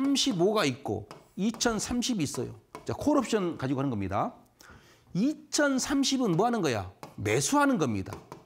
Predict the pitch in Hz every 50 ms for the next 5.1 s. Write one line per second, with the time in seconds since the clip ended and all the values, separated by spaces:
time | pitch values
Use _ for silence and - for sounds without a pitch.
0 | - - - _ _ - - - - - - _ _ - 190 233 262 247 - 285
1 | 254 226 - 247 269 247 - 190 170 190 240 262 202 135 98 85 85 92 - _
2 | _ _ _ _ _ _ - - _ _ _ _ _ _ - - - - _ _
3 | _ _ - _ _ _ _ _ _ _ _ _ _ _ _ _ _ _ - 123
4 | 120 127 156 262 285 294 269 214 147 113 98 98 - - 110 101 - 104 107 104
5 | 95